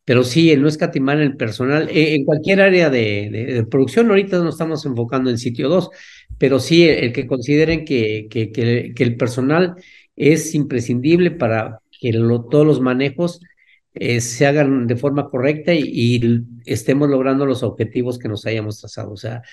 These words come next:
una meta en general de, de alcanzar treinta kilos a, a, a los setenta días de edad, eh, para muchos es muy complicado, muy difícil, no lo logran, para muchos lo logran y logran un poco más.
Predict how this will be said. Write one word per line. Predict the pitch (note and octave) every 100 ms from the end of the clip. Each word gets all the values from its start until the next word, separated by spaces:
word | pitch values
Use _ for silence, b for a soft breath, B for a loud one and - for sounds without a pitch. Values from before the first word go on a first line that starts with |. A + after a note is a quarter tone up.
| B B _
una | C#3+ D3
meta | D3 D3+ D3+ D3 C3 A2 G2+ G2 A2 -
en | A#2
general | A#2 A#2 A#2+ C#3 D3+ B2+
de, | A2+ G2+ -
de | - A#2
alcanzar | A#2 A#2+ A2+ C#3+ B2+
treinta | C#3+ C3+ B2+
kilos | A#2 B2+ B2+ G#2+
a, | G#2+
a, | G2+ - - -
a | -
los | A#2+ A#2
setenta | A2+ A#2+ C3 B2
días | A#2+ C3+
de | A2+
edad, | A#2+ D#3+ F#3+ B B B B B -
eh, | B2 A#2 A2 A2 G2+ G#2
para | A#2 A#2
muchos | E3 F3+ E3+
es | E3+
muy | D#3 D3 D#3
complicado, | D#3 A#2 A#2 B2 C#3
muy | C3+
difícil, | C3+ A#2+ D3 D3 B2+
no | A#2 B2+
lo |
logran, | B2 B2+ D3+ C3
para | A#2 A2 A2
muchos | C#3+ C#3+ C3+
lo | G#2+
logran | A#2+ D3+ D#3 D3
y | - A#2
logran | A#2+ B2+ B2
un | B2
poco | A#2 A2 A2
más. | F#2+ F#2+